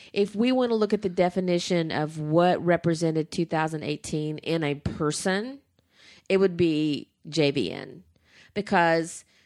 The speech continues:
she's out in the streets just being her genuine self and being like, "Nobody's,"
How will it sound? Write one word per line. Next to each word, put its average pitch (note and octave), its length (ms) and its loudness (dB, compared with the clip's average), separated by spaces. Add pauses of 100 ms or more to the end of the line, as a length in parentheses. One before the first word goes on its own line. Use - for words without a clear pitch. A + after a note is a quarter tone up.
(260)
she's G3+ 680 -2
out E3+ 280 2
in G3 120 0
the G3 100 -2
streets E3 840 -2
just F#3+ 440 -2
being F#3 420 0
her G3+ 180 -4
genuine F3+ 560 -2
self G3+ 540 0
and E3+ 180 -4
being F3+ 280 -2
like, F3 220 -2
"Nobody's," F#3+ 560 0